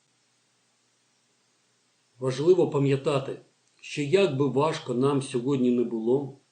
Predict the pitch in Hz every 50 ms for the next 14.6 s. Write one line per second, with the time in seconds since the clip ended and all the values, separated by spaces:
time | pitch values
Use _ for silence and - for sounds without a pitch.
0 | _ _ _ _ _ _ _ _ _ 127 123 113 127 185 214 196 147 127 123 143
1 | 135 123 135 160 180 - 123 127 131 127 - - - 165 170 160 147 131 - -
2 | 123 120 117 117 151 160 151 139 127 120 120 127 139 139 135 - 123 107 104 113
3 | 135 143 131 113 113 120 117 110 117 110 101 110 107 107 107 120 151 165 160 151
4 | - _ _ _ _ _ _ - 139 143 147 160 190 202 196 - - - _ _
5 | - - - 117 - - 139 139 131 120 123 - - 117 113 113 110 107 104 98
6 | 87 92 - _ _ _ _ _ _ _ _ _ _ _ _ _ _ _ _ -
7 | - _ _ 127 - 147 185 214 214 202 190 180 170 165 165 170 185 214 220 -
8 | - 151 139 120 110 - 175 180 175 - 151 135 135 131 - - - - 185 190
9 | 185 165 - - - - - 147 151 139 135 160 - - - 180 185 190 165 151
10 | 151 135 - 143 131 127 151 170 156 147 131 127 123 143 156 156 - - 139 135
11 | 123 120 117 101 98 101 127 165 175 165 143 120 - - - - - _ _ _
12 | _ _ - 127 123 170 - - - - 123 131 156 175 - 147 127 - - -
13 | - 107 - - _ _ _ _ _ - 156 160 160 - - - 123 120 131 180
14 | 196 190 - - 170 143 120 - - - - 95